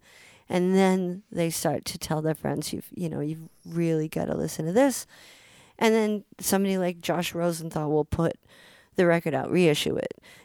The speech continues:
And so, um, if someone's going to reissue something,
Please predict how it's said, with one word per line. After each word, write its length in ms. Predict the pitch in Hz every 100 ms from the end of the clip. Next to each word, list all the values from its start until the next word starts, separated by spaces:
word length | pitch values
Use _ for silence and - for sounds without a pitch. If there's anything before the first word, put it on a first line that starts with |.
| -
And 200 | 175 180
so, 560 | 175 - 175 165 165 170 _ -
um, 460 | 165 156 160 156 _ _ _ _ _ _ _ _ _ _ _ -
if 180 | 220 - -
someone's 400 | - 240 233 233
going 180 | - 196
to 60 | 185
reissue 480 | 170 175 190 - 180
something, 680 | - 160 160 156 147 151